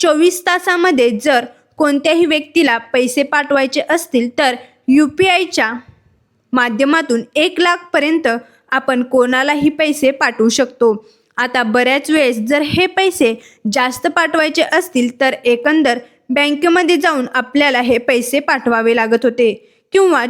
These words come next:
चोवीस तासानंतर उरलेली रक्कम आपण पाठवू शकत होतो.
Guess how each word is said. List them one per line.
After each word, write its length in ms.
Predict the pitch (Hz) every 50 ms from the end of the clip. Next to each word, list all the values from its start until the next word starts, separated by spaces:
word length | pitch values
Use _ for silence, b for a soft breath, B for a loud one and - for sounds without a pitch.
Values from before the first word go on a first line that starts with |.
| 254
चोवीस 380 | - 262 240 247 277 285 285 - -
तासानंतर 640 | 330 339 330 370 349 339 370 349 349 - 262 247
उरलेली 520 | 233 - 247 247 247 254 262 269 277 294 311
रक्कम 300 | 320 320 320 - 277 233 214 -
आपण 280 | 240 226 - 262 294
पाठवू 340 | 302 302 311 254 - - 233
शकत 340 | 240 - - 220 233 233 233
होतो. 440 | 262 233 - 240 214 196 - _